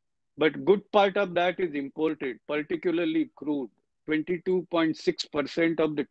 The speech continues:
total primary energy supply is imported. Similarly, fifteen point six percent of the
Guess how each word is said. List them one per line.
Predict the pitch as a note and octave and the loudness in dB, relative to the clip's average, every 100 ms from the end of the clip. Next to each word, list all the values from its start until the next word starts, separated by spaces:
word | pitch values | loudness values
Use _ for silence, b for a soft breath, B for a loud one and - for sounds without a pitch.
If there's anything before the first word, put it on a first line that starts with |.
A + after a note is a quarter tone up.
| _ | _
total | F#3 G#3 A3 G3 | 4 6 4 2
primary | F#3 D#3 D3+ D#3+ D#3 | 4 2 4 4 4
energy | D3+ D3 C#3+ | 4 0 -2
supply | - B2 - C#3+ C3+ B2+ _ _ _ _ _ _ - | -4 -6 0 4 4 2 _ _ _ _ _ _ -4
is | D3+ C3 | -2 0
imported. | A#2+ A2+ C#3 B2+ B2 A2+ - _ _ _ _ _ _ _ _ _ | -2 2 2 2 0 -2 -6 _ _ _ _ _ _ _ _ _
Similarly, | - D#3+ F#3 G3+ G3+ G3+ | 2 4 6 6 8 6
fifteen | - F3+ - F#3+ G3 F3+ | 6 2 4 2 2 2
point | F3+ F3 - | 2 2 0
six | - G3+ - - | 0 0 0 -12
percent | - E3 D3 F#3 F3 D#3 - _ _ _ _ _ _ _ - | -6 -6 0 4 4 2 -6 _ _ _ _ _ _ _ 0
of | D3 D#3 | 0 2
the | D#3+ | 0